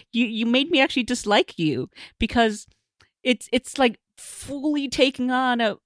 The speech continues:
an Asian culture and using it as a backdrop, and I don't understand why you would possibly do that, except it's always been done. Uh, Asian culture has both been used for ancient stuff and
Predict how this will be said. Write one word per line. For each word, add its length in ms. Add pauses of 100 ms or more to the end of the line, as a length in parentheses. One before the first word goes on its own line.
(320)
an 140 (100)
Asian 400
culture 460
and 100
using 400
it 260 (200)
as 260
a 60
backdrop, 760
and 140
I 220
don't 240
understand 680
why 160
you 220
would 180
possibly 500
do 160
that, 240
except 360 (180)
it's 240
always 400
been 200
done. 420 (800)
Uh, 360 (120)
Asian 800
culture 500
has 380 (680)
both 420
been 200
used 460
for 340
ancient 440
stuff 500
and 340